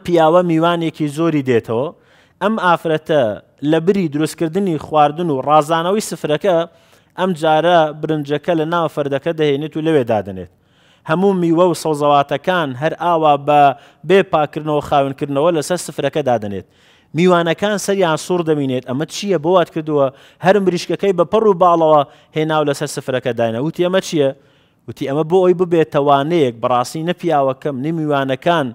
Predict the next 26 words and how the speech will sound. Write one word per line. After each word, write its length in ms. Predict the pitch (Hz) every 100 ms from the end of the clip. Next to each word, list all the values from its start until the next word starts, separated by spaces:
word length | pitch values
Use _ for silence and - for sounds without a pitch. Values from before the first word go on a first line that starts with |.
| _ _ _ _ -
هیچ 120 | 208 175
دەستخۆشیان 560 | - 156 143 - 170 160
لێ 100 | 190 208
نەکردم 440 | 214 180 143 117 87 _ _ _ _ -
و 60 |
هیچ 180 | 160 214 -
خۆشحاڵی 560 | 170 160 - 147 165 196
خۆیان 420 | - 214 202 175 151 139
دەرنەبڕی 600 | 190 196 226 202 170 131 - _ -
بەرامبەر 400 | 151 160 156 170 156
بەو 100 | 175 -
سفرە 240 | 156 156 147
ڕازاوەیە 540 | 147 139 143 139 143 156
و 80 | 160
بەو 100 | 165
خواردنە 400 | - 143 143 143 135
خۆشەی 340 | 135 123 151 -
کە 120 | 139 127 - _ _
دروستم 340 | 139 156 - 123
کردبوو.» 460 | 123 117 107 104 151
ئەمە 140 | 226 202
وانەیەکی 520 | 165 202 208 - 151
گەورەی 320 | 143 160 190 160
تێدایە، 340 | 147 127 120
ئەزیزان. 460 | 160 156 139 139 120 - - _
پێویستە 360 | - 175 202